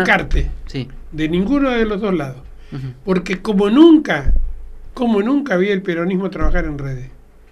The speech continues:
Speaker 1: No lo descarte de ninguno de los dos lados.
Speaker 2: Ujú.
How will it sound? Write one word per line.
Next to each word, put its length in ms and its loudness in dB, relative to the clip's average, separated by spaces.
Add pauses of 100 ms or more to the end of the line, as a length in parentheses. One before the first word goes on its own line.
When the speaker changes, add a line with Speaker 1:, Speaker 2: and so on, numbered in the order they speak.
(500)
Speaker 1:
No 240 0
lo 120 2
descarte 440 -2
de 100 0
ninguno 320 12
de 100 2
los 200 -4
dos 120 -4
lados. 180 4 (300)
Speaker 2:
Ujú. 180 -12